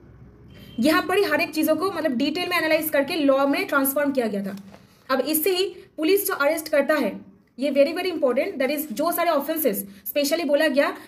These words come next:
सात साल से नीचे वाला, so ये मतलब पुलिस का discretionary power इस हद तक curtail कर दिया गया,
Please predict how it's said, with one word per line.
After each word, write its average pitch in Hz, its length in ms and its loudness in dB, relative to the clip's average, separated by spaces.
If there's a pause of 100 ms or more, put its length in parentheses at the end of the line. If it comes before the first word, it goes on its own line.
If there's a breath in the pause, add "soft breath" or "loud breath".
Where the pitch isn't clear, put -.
सात 330 420 0
साल 320 200 -2
से 320 140 -4
नीचे 285 320 2
वाला, 202 360 -4
so 311 200 -2
ये 349 200 0
मतलब 320 240 0
पुलिस 320 200 -4
का 339 100 -2
discretionary 311 460 -4
power 330 540 0
इस 311 140 -4
हद 311 160 -2
तक 330 120 -2
curtail 311 280 0
कर 302 140 0
दिया 311 120 2
गया, 339 220 -2